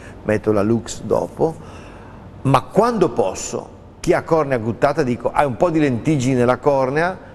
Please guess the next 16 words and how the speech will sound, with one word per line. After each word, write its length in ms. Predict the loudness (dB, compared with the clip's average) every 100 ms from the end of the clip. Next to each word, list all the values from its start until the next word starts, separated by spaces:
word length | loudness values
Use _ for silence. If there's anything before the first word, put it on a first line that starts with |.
| -6
bene, 380 | 0 0 0 0
te 100 | 2
le 160 | 2
tieni, 460 | 0 0 0 -4 -8 -14 -2
tieni 240 | 0 2
gli 80 | 2
occhiali 560 | 2 2 0 0 -4 -6
e 120 | 0
non 200 | 2 2
ti 140 | 2 2
tocco 300 | 2 2 2
proprio, 480 | 2 0 -2 -6 0
vieni 240 | 2 2
una 120 | 0
volta 320 | 2 2 2
all'anno, 480 | 2 2 2 0 -2